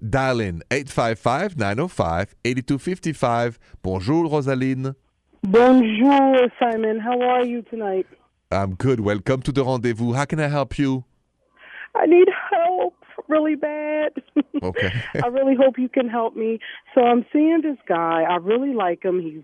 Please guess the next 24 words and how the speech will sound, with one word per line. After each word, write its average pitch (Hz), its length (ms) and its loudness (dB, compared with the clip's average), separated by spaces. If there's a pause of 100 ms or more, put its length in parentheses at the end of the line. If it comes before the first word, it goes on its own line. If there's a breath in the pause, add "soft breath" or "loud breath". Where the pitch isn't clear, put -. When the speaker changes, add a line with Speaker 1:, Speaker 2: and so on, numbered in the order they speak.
Speaker 2:
good 220 240 2
looking. 226 400 -6
He's 156 220 -18 (240)
smart. 226 560 4 (320 loud breath)
He's 190 200 0
a 175 60 0
great 208 480 0 (100)
father. 220 680 -4 (340 loud breath)
The 202 140 2
only 269 380 6
thing 262 520 -4
is, 208 320 0
and 196 160 -2
he 214 80 -4
takes 247 260 -4
me 208 160 -6
out, 185 440 -2
and 175 120 -4
we 190 220 -4
always 190 340 0
have 175 160 -4
a 165 60 -6
good 156 260 -10
time. 156 320 -6